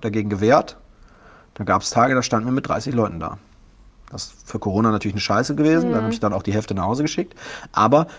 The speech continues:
Speaker 1: ich wollte halt sicherstellen, dass die Leute ihre Hilfen noch bekommen und dass sie noch trainieren können.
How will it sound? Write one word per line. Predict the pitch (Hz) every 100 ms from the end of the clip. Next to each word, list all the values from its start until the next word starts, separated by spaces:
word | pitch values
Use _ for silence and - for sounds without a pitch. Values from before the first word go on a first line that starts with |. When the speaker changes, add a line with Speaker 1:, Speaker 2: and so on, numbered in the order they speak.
| -
Speaker 1:
ich | - 120
wollte | 123 127 120
halt | 123 - -
sicherstellen, | 113 139 123 131 120
dass | 120
die | 123
Leute | 117 113 117
ihre | 120 110
Hilfen | 113 107 117
noch | -
bekommen | 131 - 208 135
und | 113
dass | -
sie |
noch | 117 -
trainieren | - 113 117
können. | - 95 85